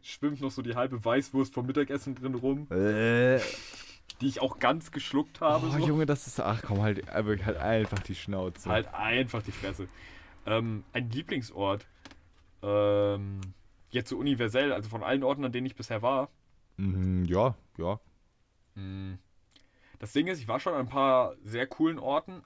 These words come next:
Speaker 1: aber so an vielen von denen war ich vermutlich damit auch schon das letzte Mal, ne?
Speaker 2: Mhm.
Speaker 1: Äh,
Speaker 2: Ja, okay.
Speaker 1: ja.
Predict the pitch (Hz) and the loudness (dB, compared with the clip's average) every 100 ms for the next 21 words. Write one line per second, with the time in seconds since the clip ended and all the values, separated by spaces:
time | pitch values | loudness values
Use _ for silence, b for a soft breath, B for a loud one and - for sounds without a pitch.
0 | - 117 156 131 143 185 _ _ _ - | -2 2 4 4 2 0 _ _ _ 0
1 | 127 123 - 175 165 131 131 131 127 151 | 0 2 0 -2 0 0 2 4 4 2
2 | 143 139 156 131 131 139 110 131 127 117 | -2 -2 -4 0 2 2 -2 -4 -4 -4
3 | 120 139 - 98 87 85 87 131 85 87 | -4 -6 -6 -4 -2 -4 -4 -6 -2 -2
4 | 92 - _ _ _ _ _ _ - 95 | -4 -10 _ _ _ _ _ _ -10 -4
5 | 101 98 101 101 101 101 101 _ _ _ | 0 2 0 0 -2 -4 -10 _ _ _
6 | _ _ _ - _ _ - 95 95 92 | _ _ _ -20 _ _ -18 -12 -10 -10
7 | 92 | -12